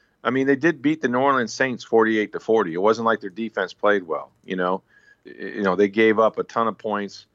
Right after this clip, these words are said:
in the second half to the Philadelphia Eagles, but still managed to win. So it's, it's that sort of thing that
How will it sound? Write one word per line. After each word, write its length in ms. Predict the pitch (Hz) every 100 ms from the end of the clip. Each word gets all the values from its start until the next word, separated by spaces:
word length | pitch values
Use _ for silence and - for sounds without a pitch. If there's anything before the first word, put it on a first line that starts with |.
| _ _ _ -
in 140 | 101
the 60 | 92
second 320 | - 101 92
half 280 | 101 98 -
to 60 | -
the 60 |
Philadelphia 500 | - 101 98 95 92
Eagles, 360 | 90 107 92 -
but 160 | 92
still 160 | - 92
managed 380 | 92 87 85 -
to 60 |
win. 280 | 87 107 85 _ _ _ _ _ _ _
So 220 | - 113 117
it's, 220 | 113 120
it's 200 | - - 147
that 180 | 165
sort 280 | - 170 135
of 60 | 107
thing 420 | - 170 147 110
that 240 | 101 95